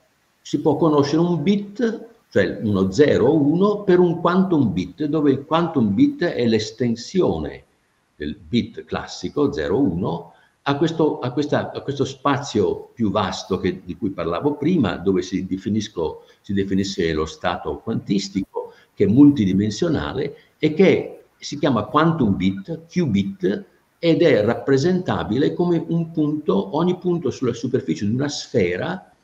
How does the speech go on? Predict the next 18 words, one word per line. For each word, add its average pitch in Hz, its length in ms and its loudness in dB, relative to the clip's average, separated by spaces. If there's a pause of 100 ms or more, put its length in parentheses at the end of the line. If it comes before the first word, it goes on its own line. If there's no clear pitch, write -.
(120)
è 151 140 4
una 185 280 10
delle 156 220 6
possibilità 143 1160 0 (460)
in 156 200 -2
cui 151 180 6
si 151 160 0
può 135 220 -2
trovare 123 540 -2
questo 107 300 -4
quantum 78 400 -6
bit. - 300 -12
Quindi 143 200 4
il 123 120 0
quantum 165 480 2
bit 98 240 2
rappresenta 117 720 0
un'infinità 117 1080 0